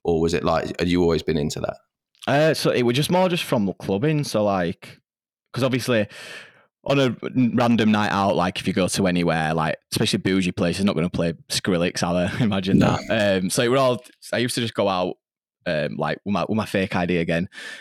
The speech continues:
Speaker 2: But I had, like, a couple of friends who were D Js, but they were more like, um, they weren't artist D Js, they're more like resident D Js. Uh, so I went out with them and I kinda just got into it from that, to be honest. Uh, it was more like I just wanted to play in a club that bad. I just kinda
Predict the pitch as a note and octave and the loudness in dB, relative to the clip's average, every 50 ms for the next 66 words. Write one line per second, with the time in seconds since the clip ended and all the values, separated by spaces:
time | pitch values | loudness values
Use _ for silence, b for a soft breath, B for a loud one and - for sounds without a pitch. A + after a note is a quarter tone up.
0 | B B - F2 F#2 G#2+ G#2+ F#2+ G2+ G2 F#2 F#2+ - - - - - A2+ - A2 | B B -4 -2 0 0 0 0 0 -2 -2 -4 -8 -10 -8 -6 -6 -4 -4 -4
1 | G#2 - - G2+ F#2+ F#2 F#2+ F#2 - F#2 F2+ F2+ F2 D#2+ E2 F2 F2 E2+ F2+ D#2+ | -4 -2 -2 -2 0 0 0 0 0 0 0 0 0 0 0 0 0 0 -2 0
2 | D2 D2 E2+ - - G2+ G#2 A2+ A2+ G#2+ A2 G#2 G2+ F#2+ F#2+ F2+ F2 F2+ F#2+ - | 0 -2 -2 -2 -2 0 2 2 4 4 4 2 2 2 2 0 0 -2 -4 -6
3 | - - - - _ - - F#2+ F2+ E2+ D#2+ D2+ C#2+ D2 E2+ G2 - - - - | -10 -18 -20 -20 _ -4 -2 -2 0 0 0 0 -2 -2 -4 -6 -8 -12 -6 -2
4 | A#2 A#2+ A#2+ - G2 G2+ F#2+ F#2+ - A2 - - F#2 F2+ F2+ F2+ - E2 E2+ E2+ | -2 -2 0 0 0 0 0 0 -2 -4 -4 -2 -2 0 0 0 0 -2 -2 -2
5 | - F#2+ F#2+ F#2 E2 E2 E2 D#2 - F2 F#2 F#2 - - F#2 D#2+ - E2+ F2 E2+ | 0 0 0 2 2 0 0 -2 -2 -2 -4 -4 -4 -4 -4 -4 -4 -4 -4 -4
6 | E2 - E2+ E2+ E2 E2 F2 - - - _ _ _ - F2 E2+ E2+ E2+ - - | -4 -4 -2 -2 -2 -4 -6 -8 -12 -14 _ _ _ -4 -4 -2 -2 -2 -2 -2
7 | G#2 G#2 A2+ A2 F2 A2+ A2 F#2+ F2 G2 F#2 F2 E2+ F2+ F#2 A2 B B B B | 0 0 0 0 0 0 0 0 0 0 0 0 0 -2 -4 -6 B B B B
8 | B B B B B B B B _ _ _ _ - C#3+ C#3+ D3 C#3 - D3 C#3 | B B B B B B B B _ _ _ _ -2 0 0 0 0 0 0 2
9 | D3+ F3 F#3 D#3 F3 - - - - C#3 D3 - - B2+ - - - G#2 F2 D#2+ | 2 2 2 0 0 0 0 0 0 0 0 0 0 -2 -2 0 0 0 0 0
10 | D#2+ E2+ G2+ - - - A#2 A2 F2+ E2 E2 E2+ F2 - - - - A#2+ - F#2+ | 0 -2 -4 -4 -4 -4 -2 0 0 0 0 -2 -4 -6 -8 -10 -12 -8 -6 -4
11 | F#2 F2 E2 E2+ - - - G#2+ G2+ G2+ C3+ B2+ C#3 D3 D3+ D3 C#3 B2 A#2+ A#2 | -2 -2 -2 -2 -4 -4 -4 -2 0 0 2 2 4 4 4 4 2 2 0 0
12 | - - - B2+ G#2+ A#2 A#2 - - A2+ - F#2 G#2+ - - A#2 - - - G#2 | -2 -4 -4 -2 -2 -2 -2 0 0 0 0 0 -2 -2 -4 -4 -4 -2 0 0
13 | G#2 G2+ F#2+ F2+ - - A2+ G#2+ G2 - D2+ C2 - - F#2 F2+ E2+ D#2 C#2+ C#2+ | 0 0 0 -2 -4 -4 -4 -4 -2 -2 -4 -4 -2 -2 -2 0 0 -2 -2 -4
14 | E2 E2 - - G#2+ F#2+ F2+ F2+ F2 D#2 D#2 D#2 D#2 G2+ | -6 -6 -6 -6 -4 -4 -4 -4 -2 -2 -2 -2 -4 -6